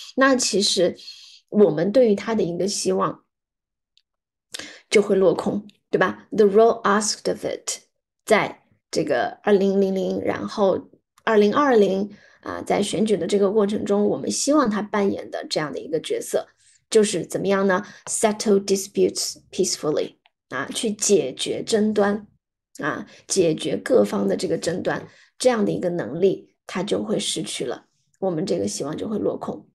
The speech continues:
啊，所以讨论清楚了第一个后果，对吧？啊，首先，judgments ignored，然后美国会变得 less free and more dysfunctional，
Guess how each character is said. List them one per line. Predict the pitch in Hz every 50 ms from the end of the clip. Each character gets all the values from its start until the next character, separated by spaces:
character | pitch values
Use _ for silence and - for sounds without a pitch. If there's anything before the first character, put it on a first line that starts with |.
| _ _ _ -
啊， | - - - - - - -
所 | - - 208
以 | 202 196 202
讨 | 196 - - - 135 110 107
论 | 196 202 180 185
清 | 190 - - 208 202 208
楚 | 202 - 220 -
了 | 113 95 - -
第 | - 240 - - -
一 | 233 214 226
个 | 226 220 175
后 | - - - 135 -
果， | - - - - _ _ _ _ _
对 | - 202
吧？ | 170 156 202 - - _ _ _ _ _ _ _ _
啊， | - 175 165 - -
首 | 208 - - 202
先， | 202 202 - 247 254 262 254 - - _ _ _ -
judgments | - 202 202 202 - 208 202 196 202 208 - -
ignored， | - 202 - 196 190 185 175 151 - - - - _ _ _ _ _ _ - - - - -
然 | - 190 185 185 185 208
后 | 202 - 277 240 - - - - _
美 | - 196 202 180
国 | 170 - 175 165
会 | 202 - 226 202
变 | 208 220 202 190
得 | 180 147 120 - - -
less | - 196 196 190 190 196
free | - - - - 208 214 233 262 262 - - - - _ _ _
and | - 190 202 196
more | 196 202 208 220 240 247 240
dysfunctional， | 226 220 214 - - - 214 208 202 208 - - 180 180 123 143 208 - -